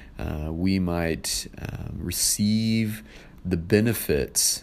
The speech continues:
that you have for us by way of your Spirit's teaching through the word,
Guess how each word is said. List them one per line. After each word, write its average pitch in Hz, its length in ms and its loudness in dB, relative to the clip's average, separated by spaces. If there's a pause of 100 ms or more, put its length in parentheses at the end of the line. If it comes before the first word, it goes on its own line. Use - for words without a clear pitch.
that 87 160 0
you 85 220 0
have 87 280 0
for 80 340 0
us - 420 -2 (400)
by 90 160 4
way 101 380 4
of 98 200 0
your 95 160 0
Spirit's 104 540 0
teaching 117 480 -2
through 90 220 -4
the 92 80 0
word, 117 420 -2